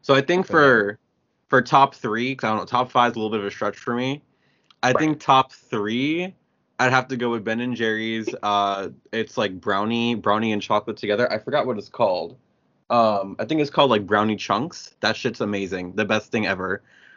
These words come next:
Speaker 1: Um, I think after that has to just be regular chocolate ice cream, and after that has to be vanilla with fudge.
Speaker 2: Okay, okay. I feel that. I, I'm not, I'm not mad at it. I'm also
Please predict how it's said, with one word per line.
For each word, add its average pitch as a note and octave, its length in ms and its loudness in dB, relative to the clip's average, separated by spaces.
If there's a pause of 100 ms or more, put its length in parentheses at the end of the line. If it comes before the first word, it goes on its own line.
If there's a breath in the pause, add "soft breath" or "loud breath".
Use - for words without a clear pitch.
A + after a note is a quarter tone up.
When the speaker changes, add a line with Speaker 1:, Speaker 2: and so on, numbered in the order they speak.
(220 soft breath)
Speaker 1:
Um, G2+ 580 0 (640)
I A#2 100 2
think B2+ 220 0
after A2+ 260 0
that A2 200 2
has A#2 140 -2
to - 60 -20
just G#2 160 -14
be A2 120 -2
regular G2+ 360 -2
chocolate B2 400 0
ice B2 220 0
cream, C3+ 220 -2
and G#2 80 -2
after G2 220 -4
that G2 140 -2
has G2+ 160 -6
to G2+ 60 -10
be F#2+ 360 -4 (280)
vanilla G2+ 420 2
with F#2 160 -4
fudge. F#2 520 -6 (1120)
Speaker 2:
Okay, A3 320 2 (120)
okay. A3 280 -6 (120)
I A3 80 -14
feel D3+ 240 0
that. A2+ 200 -4
I, D3+ 260 2
I'm D3 120 2
not, F3 140 4
I'm E3+ 120 2
not D3 180 4
mad B2+ 260 2
at D#3+ 200 6
it. F3+ 160 0 (240 loud breath)
I'm D3 180 6
also D#3 580 4